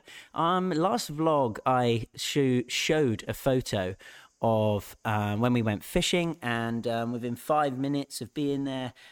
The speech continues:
I caught, uh, this amazing thing, an octopus. Um,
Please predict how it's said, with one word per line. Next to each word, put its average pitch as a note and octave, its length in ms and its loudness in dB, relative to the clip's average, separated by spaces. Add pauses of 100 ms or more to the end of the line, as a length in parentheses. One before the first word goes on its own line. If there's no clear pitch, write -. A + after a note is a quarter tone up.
(140)
I G#2 100 -4
caught, - 540 -2 (100)
uh, G#2 380 -2
this - 500 -4
amazing A#2+ 560 -2
thing, C#3 280 -2
an B2 120 -6
octopus. - 680 -6 (400)
Um, A2+ 680 -6